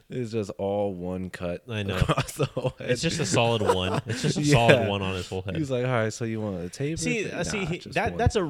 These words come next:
Speaker 2: that's a really good question. What do you think of the state of the N B A haircuts? I think it's gone a little too far.
Speaker 1: Okay, I will say
Speaker 2: I,
Speaker 1: this.
Speaker 2: I like it, but it's gone a little too far.
Speaker 1: I'm, I think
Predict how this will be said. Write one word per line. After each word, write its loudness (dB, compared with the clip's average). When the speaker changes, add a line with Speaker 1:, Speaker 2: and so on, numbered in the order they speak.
Speaker 2:
that's -2
a 2
really 2
good -4
question. -4
What 0
do -2
you 2
think -4
of -6
the 0
state -2
of -4
the -4
N 0
B -2
A -2
haircuts? -10
I 4
think 0
it's -4
gone 2
a 2
little 0
too -2
far. -6
Speaker 1:
Okay, 4
I 6
will 6
say 2
Speaker 2:
I, 8
Speaker 1:
this. 4
Speaker 2:
I 8
like 6
it, 2
but -2
it's -2
gone 0
a 0
little 4
too -2
far. -8
Speaker 1:
I'm, 0
I 2
think 0